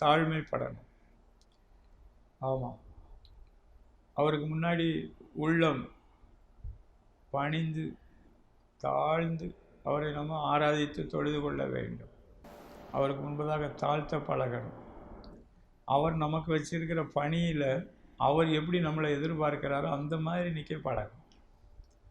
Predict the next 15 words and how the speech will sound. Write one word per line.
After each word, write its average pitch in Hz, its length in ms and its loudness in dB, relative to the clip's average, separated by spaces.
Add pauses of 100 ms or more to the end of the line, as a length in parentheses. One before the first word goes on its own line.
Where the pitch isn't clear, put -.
(220)
ஸ்தோத்திரம். 131 640 -2 (2500)
இன்னைக்கு 147 320 -4
வந்து 147 640 -6
கர்த்தர் - 380 -2
ரெண்டு 165 300 0
காரியத்தையும் 170 600 4
எதிர்பார்க்கிறார். 135 680 0 (1200)
சில 135 320 2
நேரங்கள்ல 160 600 2 (100)
பரிசுத்தத்தை 156 640 0
காத்துக்கொள்ளணும், 147 760 2
அதுவும் 143 200 -4
ஒரு 139 160 -2
பக்கம் 131 260 -2
இருக்குது. 117 380 -12